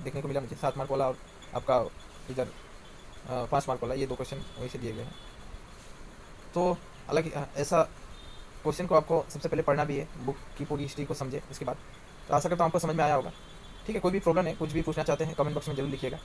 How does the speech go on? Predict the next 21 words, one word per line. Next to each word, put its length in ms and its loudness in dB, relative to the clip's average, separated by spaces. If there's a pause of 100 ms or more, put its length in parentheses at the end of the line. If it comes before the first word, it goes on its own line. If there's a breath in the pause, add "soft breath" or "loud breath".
(640)
और 80 4
वीडियो 200 6
अच्छी 140 2
लगी 140 2
तो 240 2
एक 100 0
लाइक 140 6
जरूर 160 2
कीजिएगा, 300 -2
ठीक 180 -6
है। 80 -4 (240)
और 320 -2
अपने 160 2
दोस्तों 200 2
को 60 2
भी 60 2
share 140 4
कीजिए, 180 -2
वो 100 4
भी 120 4
आए, 140 6